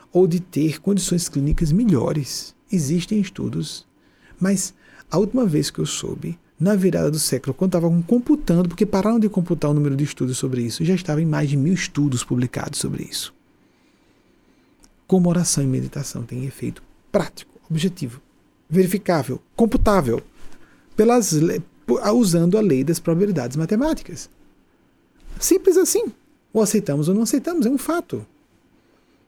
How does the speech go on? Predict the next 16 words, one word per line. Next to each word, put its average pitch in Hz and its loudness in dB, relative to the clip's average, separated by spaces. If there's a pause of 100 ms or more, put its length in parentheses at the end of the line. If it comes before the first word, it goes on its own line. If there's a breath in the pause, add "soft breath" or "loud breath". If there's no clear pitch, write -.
(1000)
E 175 -2
quando 294 0
a 254 4
gente 160 0
avança 160 0
nessas 135 -2
experiências 120 -6
místicas, 127 -6
meditativas, 143 -4
oracionais, 123 -4 (880 soft breath)
a 165 -2
gente 165 -2
começa 160 -2
a - -14
ter 117 -4
vislumbres 123 -2